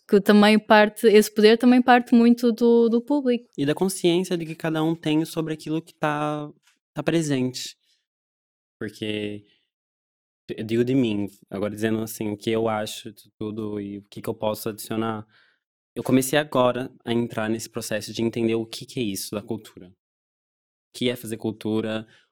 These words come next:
Speaker 2: como fazer cultura, como é que as pessoas conseguem mesmo viver da cultura.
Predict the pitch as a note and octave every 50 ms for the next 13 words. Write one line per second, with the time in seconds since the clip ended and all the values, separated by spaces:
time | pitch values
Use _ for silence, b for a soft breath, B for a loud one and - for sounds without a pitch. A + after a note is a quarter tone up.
0 | _ _ _ - C3 C#3 D3+ D3 - C#3 B2+ B2 A#2+ - C3 B2+ B2+ - A2+ G#2+
1 | G#2+ G#2+ G#2+ G#2+ G#2+ G#2+ G#2 G#2 G#2 _ _ _ _ _ _ _ _ _ _ _
2 | _ _ _ _ _ _ _ _ _ _ _ _ _ _ _ _ _ _ _ _
3 | _ - B2 C3 C3+ C3+ D3+ C#3+ C#3+ - D3 C3+ - - D#3+ D3+ - E3 D#3+ D#3+
4 | D#3+ D#3 D3 D3 D3 D3 D3 C3+ D3 E3+ D#3+ C#3 C3 C3+ C#3+ C#3+ C#3 D3 C#3+ C#3
5 | C#3+ - B2+ A#2+ A#2+ A#2+ A#2 A#2 A2+ A2+ A2+ A2 G#2+